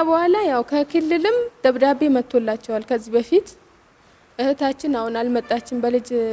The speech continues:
ህመም ምክንያት አልመጣችም። እሱ ብዙ ቦታ ሄዳ ያመጣችው ደብዳቤ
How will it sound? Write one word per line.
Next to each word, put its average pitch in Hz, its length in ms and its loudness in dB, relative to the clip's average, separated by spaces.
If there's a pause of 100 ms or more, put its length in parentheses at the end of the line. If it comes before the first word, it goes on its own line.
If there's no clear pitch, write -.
(240)
ህመም 240 340 -4
ምክንያት 262 400 -2
አልመጣችም። 240 680 -4
እሱ - 140 -8 (340)
ብዙ 254 280 -8
ቦታ 262 280 4
ሄዳ 233 280 0
ያመጣችው 233 520 -4
ደብዳቤ 214 360 -2